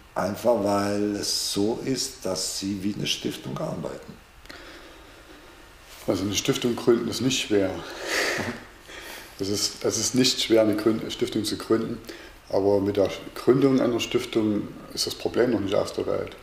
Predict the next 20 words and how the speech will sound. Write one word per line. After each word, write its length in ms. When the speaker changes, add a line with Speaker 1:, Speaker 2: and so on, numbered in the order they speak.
Speaker 2:
Die 80
Stiftung 320
braucht 240
ja 80
auch 80
Geld. 320
Speaker 1:
Mhm. 80
Speaker 2:
So, 140
und 100
jetzt 160
ist 160
eben 180
die 120
Frage, 560
wie 240
wird 140
diese 200
Stiftung 640
mit 320
Finanzen 760